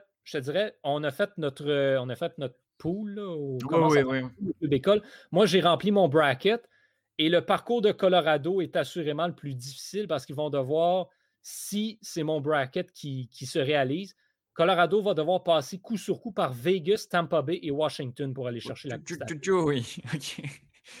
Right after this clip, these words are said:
Speaker 2: Oui,
Speaker 1: Donc,
Speaker 2: oui,
Speaker 1: il n'y a
Speaker 2: ok.
Speaker 1: rien de joué d'avance, mais des fois, avoir de l'adversité rapidement, ça permet d'être meilleur dans les rondes, dans les rondes futures.
Speaker 2: Ben écoute, on regarde ça, ça commence,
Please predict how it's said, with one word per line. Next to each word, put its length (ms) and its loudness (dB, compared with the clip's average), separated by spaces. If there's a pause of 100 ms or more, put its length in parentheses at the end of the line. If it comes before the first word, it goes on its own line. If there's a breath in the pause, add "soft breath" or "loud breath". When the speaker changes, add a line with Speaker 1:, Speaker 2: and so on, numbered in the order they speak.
(160 loud breath)
Speaker 2:
Oui, 160 4
Speaker 1:
Donc, 200 4
Speaker 2:
oui, 80 2
Speaker 1:
il 40 4
n'y 60 2
a 40 -2
Speaker 2:
ok. 60 -4
Speaker 1:
rien 180 2
de 60 -4
joué 220 2
d'avance, 580 0
mais 340 0
des 220 -4
fois, 460 -2 (120)
avoir 300 2
de 60 -6
l'adversité 760 -2
rapidement, 560 -4
ça 180 -4
permet 380 -4
d'être 240 -2
meilleur 380 -2
dans 100 -6
les 160 -10
rondes, 320 -10 (240)
dans 80 -14
les 140 -12
rondes 160 -12
futures. 260 -20 (420 soft breath)
Speaker 2:
Ben 120 0
écoute, 280 -2
on 140 2
regarde 300 0
ça, 120 -4
ça 140 -2
commence, 520 -6